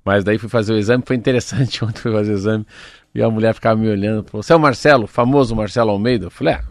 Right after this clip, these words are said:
famoso não, eu sou o Marcelo Almeida." Ela falou assim, "É, eu tinha um namorado chamado Marcelo Almeida.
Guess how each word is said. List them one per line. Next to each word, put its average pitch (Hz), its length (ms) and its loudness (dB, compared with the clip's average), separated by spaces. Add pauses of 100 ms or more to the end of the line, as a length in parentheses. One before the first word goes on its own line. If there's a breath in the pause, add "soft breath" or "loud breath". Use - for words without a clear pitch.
(100)
famoso 98 500 -4
não, 262 280 0
eu 90 80 -16
sou - 180 -10
o 90 40 -4
Marcelo 123 360 -4
Almeida." 113 340 -2 (680)
Ela 95 200 -6
falou 101 180 -4
assim, 107 220 -6
"É, 107 100 -2
eu 113 80 0
tinha 123 140 -4
um 120 40 -2
namorado 120 380 0
chamado 123 220 -4
Marcelo 120 480 0
Almeida. 107 420 -2